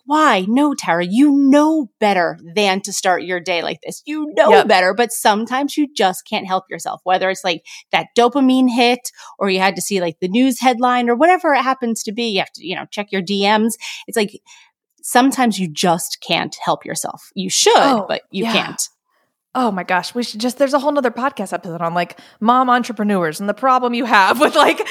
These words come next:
Speaker 2: with the dopamine hit, right?
Speaker 1: <laughs>
Speaker 2: Because it is,
Speaker 1: Yes.
Speaker 2: like, you're like, "I wanna start the day really good. Oh yeah, look at this amazing thing." But then you know what's hiding behind that amazing thing is something that makes you really sad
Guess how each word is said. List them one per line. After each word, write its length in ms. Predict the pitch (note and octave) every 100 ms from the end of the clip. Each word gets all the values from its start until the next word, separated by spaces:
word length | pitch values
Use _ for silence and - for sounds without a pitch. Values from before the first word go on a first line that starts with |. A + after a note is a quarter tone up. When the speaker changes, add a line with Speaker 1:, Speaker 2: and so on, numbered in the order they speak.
| C#5 D#4
Speaker 2:
with 140 | E4
the 60 | F#4
dopamine 500 | F#4 - G4+ B3+ B3
hit, 260 | B3 A3
right? 240 | A#3+ C#4 D5+
Speaker 1:
<laughs> 60 | C#5 -
Speaker 2:
Because 300 | - F#4 F4+
it 140 | E4+ F4+
is, 40 |
Speaker 1:
Yes. 240 | F#4 C#4+ D4
Speaker 2:
like, 200 | C4+ C4+ - -
you're 140 | D4+ D4+
like, 200 | B3+ -
"I 60 |
wanna 160 | G#4 F4
start 240 | - D4+
the 60 | C#4+
day 120 | D#4+
really 280 | E4 A#4+ A4+
good. 260 | A4+ A#4+ A#4+
Oh 260 | B4+ B4
yeah, 200 | B4+ B4+
look 100 | C5
at 60 | C5
this 140 | C5
amazing 380 | C5+ C5 B4 B4 C5 A4+
thing." 100 | C4
But 140 | C4+ D#4
then 120 | D4
you 100 | C#4+
know 80 | C#4
what's 140 | C4+
hiding 320 | C4 C#4+ B3
behind 240 | A#3+ C4+ A#3+
that 100 | G#3+
amazing 340 | G#3 G3+ G#3
thing 240 | A3+ G#3
is 120 | F#3+ -
something 240 | G#3 A3
that 80 | F#3+
makes 220 | F3+ -
you 40 | -
really 200 | A3 E4+
sad 400 | G3 - -